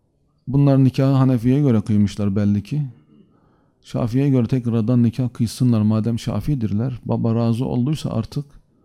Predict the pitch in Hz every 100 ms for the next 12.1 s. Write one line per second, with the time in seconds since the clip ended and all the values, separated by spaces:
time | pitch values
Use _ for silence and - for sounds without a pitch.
0 | _ _ _ - 123 127 123 135 107 123
1 | 143 110 98 120 143 143 - _ _ _
2 | _ _ _ _ _ _ _ - 117 127
3 | 131 131 131 127 175 190 135 92 - -
4 | - - _ _ _ _ _ _ _ _
5 | _ _ _ _ _ _ _ _ _ _
6 | _ _ _ _ _ _ _ _ _ _
7 | _ _ _ _ - 107 101 95 - -
8 | _ _ - 139 147 110 139 165 151 139
9 | 127 131 127 - 123 135 135 139 120 113
10 | 107 104 101 104 135 165 - - _ 143
11 | 196 196 165 127 - 147 160 147 - 156
12 | -